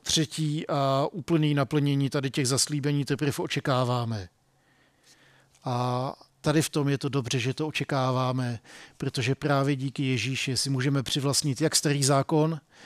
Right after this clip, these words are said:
tak i veškerý zaslíbení, které jsou v něm obsažený.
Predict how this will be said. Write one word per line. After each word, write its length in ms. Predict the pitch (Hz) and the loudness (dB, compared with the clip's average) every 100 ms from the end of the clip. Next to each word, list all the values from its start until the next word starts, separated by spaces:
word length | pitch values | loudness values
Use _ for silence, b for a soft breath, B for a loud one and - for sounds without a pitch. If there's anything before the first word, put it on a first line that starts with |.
| B B B B | B B B B
tak 200 | 139 - | -6 -2
i 100 | 160 | 0
veškerý 360 | 127 - 147 | 0 0 0
zaslíbení, 580 | 135 131 147 139 139 139 | 2 2 2 0 0 0
které 180 | - 139 | -2 -2
jsou 200 | 131 147 | 0 0
v 80 | 131 | 0
něm 140 | 139 | -2
obsažený. 720 | 165 - 156 117 117 107 92 | -2 0 2 2 0 -2 -6